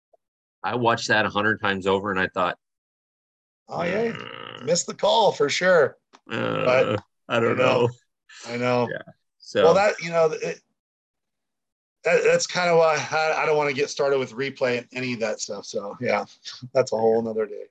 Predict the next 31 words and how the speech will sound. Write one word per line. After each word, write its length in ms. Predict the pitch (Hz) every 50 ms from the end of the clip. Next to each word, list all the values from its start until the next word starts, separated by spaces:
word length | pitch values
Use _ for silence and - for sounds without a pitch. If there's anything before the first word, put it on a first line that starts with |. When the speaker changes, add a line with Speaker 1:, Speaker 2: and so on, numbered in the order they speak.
| _ _ _ _ _ _ _ _ _ _ _ _ _ _ _ _ - - _ -
Speaker 1:
Well, 260 | 117 127 131 127 - - _ _
well, 220 | - 117 117 123 120
Top 280 | - 143 151 147 147
Fan, 400 | - 143 139 139 139 135 120 - _ -
uh, 220 | 107 107 107 104
Rivalry 340 | 104 110 113 117 117 123 120
followers, 440 | 123 120 117 113 113 113 113 107 98
this 160 | 107 107 -
is 140 | 123 123 -
Sal. 300 | - 113 104 104 107 104
We'll 200 | 98 101 117 120
have 260 | 113 123 127 127 123 120
him 160 | 123 117 113
on 140 | 110 110 107
again. 320 | 104 92 101 104 101 101
I 80 | 95 92 _ _ _
promise 400 | - 101 98 98 104 107 - - -
you, 200 | 110 104 104 98
we're 160 | 95 95 95
gonna 120 | 107 104
do 140 | 101 107 101
some 200 | 98 - 101 101
Giants 320 | 92 101 95 98 98 98 -
segments 340 | 101 92 95 101 98 95 -
in 60 | 92
the 80 | 95
off 180 | 95 95 98 -
season. 280 | - - 101 98 104 101
We're 140 | 101 98
gonna 120 | 95 92 90
do 240 | 87 95 95 90